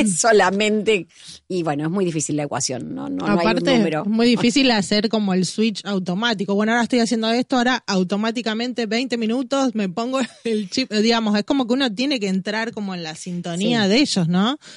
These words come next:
Speaker 2: Si no,
Speaker 1: Igual
Speaker 2: es como
Speaker 1: es
Speaker 2: que uno está en otra
Speaker 1: Está bueno
Speaker 2: frecuencia.
Speaker 1: lo de calcular veinte minutos por hijo por día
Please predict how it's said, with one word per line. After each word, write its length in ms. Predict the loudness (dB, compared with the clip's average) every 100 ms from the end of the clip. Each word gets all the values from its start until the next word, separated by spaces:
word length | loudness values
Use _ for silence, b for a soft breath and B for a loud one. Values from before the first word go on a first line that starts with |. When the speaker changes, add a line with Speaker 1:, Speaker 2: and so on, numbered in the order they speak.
| B B
Speaker 2:
Si 160 | -2 2
no, 140 | 4
Speaker 1:
Igual 40 | 4
Speaker 2:
es 20 |
como 120 | 2
Speaker 1:
es 20 |
Speaker 2:
que 60 | 2
uno 100 | 0
está 220 | 0 -4 -2
en 100 | -2
otra 340 | -2 -2 -2
Speaker 1:
Está 840 | -4 _ -20 -20 -8 -2 0 2 4
bueno 240 | 4 4
Speaker 2:
frecuencia. 200 | 2 2
Speaker 1:
lo 140 | 2
de 100 | 2
calcular 600 | 2 0 0 0 2 2 2
veinte 260 | 0 0
minutos 340 | 0 0 -2 -2
por 160 | -2
hijo 220 | -2 -2
por 160 | -4 -2
día 400 | 0 0 0